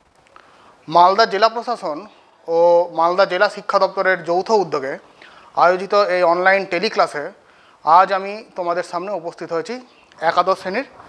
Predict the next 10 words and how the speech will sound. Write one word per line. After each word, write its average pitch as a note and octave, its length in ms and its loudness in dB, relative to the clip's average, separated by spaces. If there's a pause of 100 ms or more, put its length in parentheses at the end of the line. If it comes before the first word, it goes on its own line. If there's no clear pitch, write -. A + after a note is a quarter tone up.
(240)
ক্লাসরুমে। E3 460 0 (1400)
তোমরা G3+ 260 4 (680)
জানো F#3 360 4
যে F#3+ 160 0
আমি G3 460 -2
unit F#3 300 -6
six - 400 -4
মহাকর্ষ F#3 480 2
অধ্যায় F3+ 360 2
পড়াচ্ছিলাম। E3 500 0